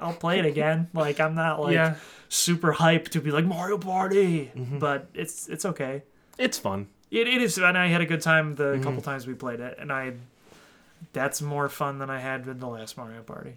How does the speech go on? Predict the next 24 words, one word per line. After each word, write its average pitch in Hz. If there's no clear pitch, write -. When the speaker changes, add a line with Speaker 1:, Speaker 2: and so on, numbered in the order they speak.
Speaker 2:
Yes. -
Speaker 1:
And 240
that's 240
not 165
true. 131
When 151
I 170
drew 180
the 165
dicks 151
in 151
the 139
Bowser 139
mode, 160
top-notch 139
experience. -
Speaker 2:
Mm-hmm. 117
Speaker 1:
Um, 131
but 135
we 160
only 170
played 151
that, 139
like, 131